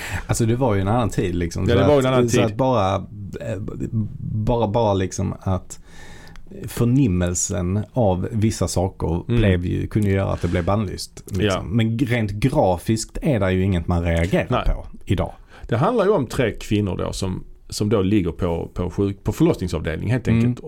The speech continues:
Speaker 2: Och så får man då se, och ska fö-, de ska föda också, är det flashbacks då till deras liv och lite grann hur,
Speaker 1: Mm.
Speaker 2: lite grann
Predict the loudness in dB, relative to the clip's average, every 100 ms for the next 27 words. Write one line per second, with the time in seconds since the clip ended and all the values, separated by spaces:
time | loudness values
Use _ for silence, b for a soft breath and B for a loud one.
0 | -2 0 2 0 0 2 2 0 0 0
1 | -2 b b b b b -4 -2 0 2
2 | 2 0 2 4 4 4 0 0 0 0
3 | 0 -2 -2 -4 0 -2 0 0 0 0
4 | 2 2 2 2 2 0 0 0 0 2
5 | 4 2 0 -6 B B B -2 2 2
6 | 2